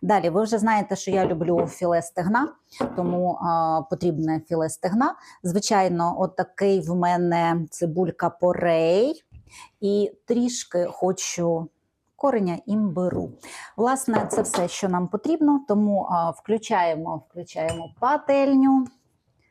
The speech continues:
наливаємо трішки олійки і обов'язково додивіться до кінця, тому що форма подачі і приготування вас точно здивує. Тепер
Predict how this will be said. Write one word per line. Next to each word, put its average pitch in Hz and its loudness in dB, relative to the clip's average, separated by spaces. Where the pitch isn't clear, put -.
наливаємо 180 0
трішки 208 -4
олійки 240 0
і 220 2
обов'язково 214 2
додивіться 202 2
до 208 4
кінця, 214 0
тому 196 -4
що - -4
форма 190 0
подачі 190 0
і 175 -6
приготування 190 0
вас 175 -2
точно 185 -2
здивує. 151 -4
Тепер 220 2